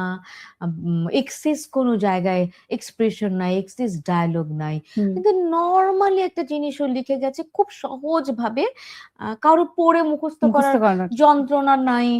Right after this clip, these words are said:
Speaker 1: কেউ অত কষ্ট করতে হচ্ছে না। But সবাই প্রেজেন্ট
Speaker 2: আচ্ছা।
Speaker 1: গল্পটাতে।
Speaker 2: বাহ!
Speaker 1: মানে এটা আমার খুব ভালো লেগে-, মানে রাবার, মানে আমি রাবার ব্যাপারে আমি খুবই
Speaker 2: হুম, হুম।
Speaker 1: মানে কি বলবো?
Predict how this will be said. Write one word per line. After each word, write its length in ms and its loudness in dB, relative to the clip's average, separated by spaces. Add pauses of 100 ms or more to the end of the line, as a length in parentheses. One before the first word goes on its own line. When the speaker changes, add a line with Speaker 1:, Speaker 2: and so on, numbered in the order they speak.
(320)
Speaker 1:
কেউ 180 2
অত 160 4 (140)
কষ্ট 420 -2
করতে 340 -6
হচ্ছে 400 -6
না। 140 0 (480)
But 160 -2 (100)
সবাই 320 2
প্রেজেন্ট 540 -2 (180)
Speaker 2:
আচ্ছা। 340 -6
Speaker 1:
গল্পটাতে। 340 -20 (460)
Speaker 2:
বাহ! 180 -6 (140)
Speaker 1:
মানে 240 -12
এটা 240 0
আমার 240 -2
খুব 200 -6
ভালো 220 -4
লেগে-, 360 -10
মানে 220 -10 (140)
রাবার, 340 -2
মানে 180 -4
আমি 240 0
রাবার 320 2
ব্যাপারে 320 -4
আমি 160 -8
খুবই 260 -8 (120)
Speaker 2:
হুম, 180 0
হুম। 180 -2
Speaker 1:
মানে 240 -6 (600)
কি 120 -2
বলবো? 300 -4